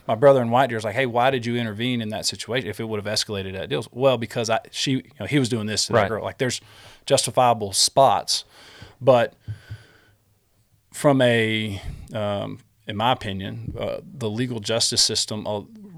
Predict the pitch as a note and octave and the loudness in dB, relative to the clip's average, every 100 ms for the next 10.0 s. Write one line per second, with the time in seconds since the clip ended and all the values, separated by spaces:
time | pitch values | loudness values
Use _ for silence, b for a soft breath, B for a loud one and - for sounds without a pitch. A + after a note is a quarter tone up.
0 | D3+ C#3+ D3 A#2+ A2 - A#2+ A#2 A2+ G#2 | -4 2 2 2 -4 -4 2 4 4 2
1 | G2+ G2 - - - _ - A2 A2 A#2 | -2 -4 -6 -10 -20 _ -14 -8 -6 -2
2 | C3+ C3+ - - G2+ - D#3+ C#3+ B2 G#2+ | 0 -2 -6 -8 -2 0 2 0 0 -4
3 | - A2 G2+ F#2+ - A#2+ D#2+ - - - | -4 -2 -4 -6 -4 -4 -4 -8 -10 -12
4 | _ - A#2 G#2 G2+ G2+ G2 G2 b b | _ -10 -4 -2 0 -2 -6 -10 b b
5 | b b B2 - B2+ B2 G#2+ - A#2+ - | b b -8 -6 -4 -4 -4 -2 -2 0
6 | - B2+ C3 - A2+ G2+ G#2+ A2+ - G#2 | 2 2 4 2 2 -4 -10 -12 -10 -4
7 | - G#2 A2 A2 G#2+ G#2+ G#2+ G#2+ G#2 - | -2 0 2 2 0 -2 -2 -2 -4 0
8 | A2 - - F#2 G#2+ D#3 - - G2+ B2+ | 0 0 -4 2 2 0 -8 -6 -6 -6
9 | - G#2+ A2+ - A#2+ - G#2+ G#2+ G#2 G#2 | -4 -2 -2 2 0 2 -2 0 0 -2